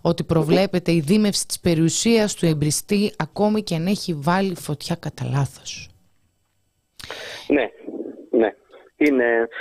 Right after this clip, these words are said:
Speaker 2: τηλεοπτικές διατάξεις αυτές.
Speaker 1: Τηλε-, μπράβο. Ε, αυτό
Speaker 2: Εξυ-, εξυπηρετούν πολύ περισσότερο έναν πολιτικό διάλογο παρά την ουσία του πράγματος,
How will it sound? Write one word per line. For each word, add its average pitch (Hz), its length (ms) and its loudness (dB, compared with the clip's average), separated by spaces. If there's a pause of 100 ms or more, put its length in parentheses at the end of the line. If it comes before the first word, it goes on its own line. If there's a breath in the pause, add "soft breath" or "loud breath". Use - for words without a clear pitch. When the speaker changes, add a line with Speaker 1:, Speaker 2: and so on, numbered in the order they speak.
(160 loud breath)
Speaker 2:
τηλεοπτικές 139 640 2
διατάξεις 92 540 -4
αυτές. - 380 -6
Speaker 1:
Τηλε-, 185 220 2
μπράβο. 160 420 0
Ε, 170 280 2
αυτό 165 280 0
Speaker 2:
Εξυ-, - 220 -6
εξυπηρετούν 139 800 2
πολύ 139 260 2
περισσότερο 110 960 2 (500 loud breath)
έναν 120 380 -2 (160)
πολιτικό - 280 2
διάλογο 127 480 4
παρά 123 300 2
την 113 240 0
ουσία 92 480 2
του - 100 -12
πράγματος, 90 600 0